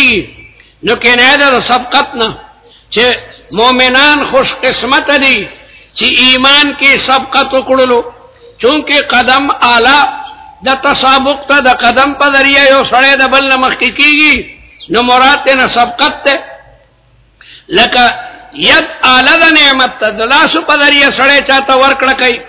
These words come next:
نو بیا د ید معنا نعمت ته. دارنګې سترګې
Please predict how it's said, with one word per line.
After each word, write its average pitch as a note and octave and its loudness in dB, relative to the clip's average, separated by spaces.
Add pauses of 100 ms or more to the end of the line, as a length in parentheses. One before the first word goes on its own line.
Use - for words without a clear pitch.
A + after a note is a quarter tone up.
(480)
نو G#3 -2
بیا C4 0
د B3 -2
ید C4+ 0
معنا C4 2
نعمت C4 0 (100)
ته. G3+ -2 (840)
دارنګې D4 2 (100)
سترګې D4+ 0